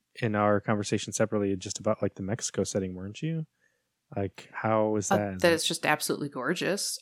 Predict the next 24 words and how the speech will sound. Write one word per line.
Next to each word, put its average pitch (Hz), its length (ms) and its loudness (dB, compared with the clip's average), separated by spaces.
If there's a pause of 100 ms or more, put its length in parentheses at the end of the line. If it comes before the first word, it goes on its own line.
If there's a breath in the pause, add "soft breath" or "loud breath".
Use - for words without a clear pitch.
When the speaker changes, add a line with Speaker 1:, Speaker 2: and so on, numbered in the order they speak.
(100)
Speaker 2:
I 156 80 -2
Speaker 1:
Yeah. 151 80 -4
Speaker 2:
mean, 147 380 -6
there's 151 200 -4
different, 151 520 -4
like, 143 360 -4 (560)
uh, - 480 -6 (1040)
I 165 60 -4
don't 170 100 -6
know 202 60 2
if - 80 -4
I'd 170 160 2
call 180 200 2
them 165 220 -2
regions, 202 720 2
but - 600 6 (120)
it's, 165 320 0 (100)
it's 160 200 4
just, - 280 2
it's 160 160 -2
very 196 260 6
beautiful. 160 680 4 (560 loud breath)
Um, 143 680 6 (760)
I, 151 580 4